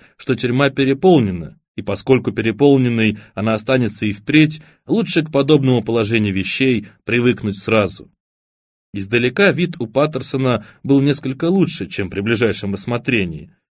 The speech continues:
Вытянутое лицо, седые волосы подстрижены очень коротко, на военный манер,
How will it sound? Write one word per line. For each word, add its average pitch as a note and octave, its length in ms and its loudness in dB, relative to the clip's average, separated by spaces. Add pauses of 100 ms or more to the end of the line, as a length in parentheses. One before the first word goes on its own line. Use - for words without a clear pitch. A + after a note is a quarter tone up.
(140)
Вытянутое A2+ 500 -4
лицо, D#3+ 540 -2 (260)
седые C#3+ 400 -2
волосы A2+ 400 0
подстрижены G#2+ 640 -4
очень G2 260 -6
коротко, B2 640 0 (260)
на A2 100 -2
военный A#2 420 2
манер, A#2 580 -2